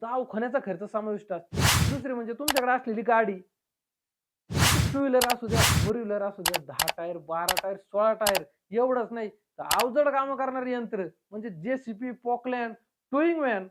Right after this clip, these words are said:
डंपर, राहिलं ॲम्ब्युलन्स किंवा बस, सगळ्या प्रकारच्या. मग पेट्रोल, डिझेल, सीएनजी आणि नवीन आलेल्या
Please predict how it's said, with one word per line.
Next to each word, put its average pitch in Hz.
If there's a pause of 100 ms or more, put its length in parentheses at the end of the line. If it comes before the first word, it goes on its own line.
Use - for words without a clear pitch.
(420)
डंपर, 247 (360)
राहिलं 247
ॲम्ब्युलन्स 254
किंवा 254
बस, 220 (580)
सगळ्या 320
प्रकारच्या. 208 (260)
मग 156 (100)
पेट्रोल, 233
डिझेल, 226
सीएनजी 233 (220)
आणि 160
नवीन 226
आलेल्या 226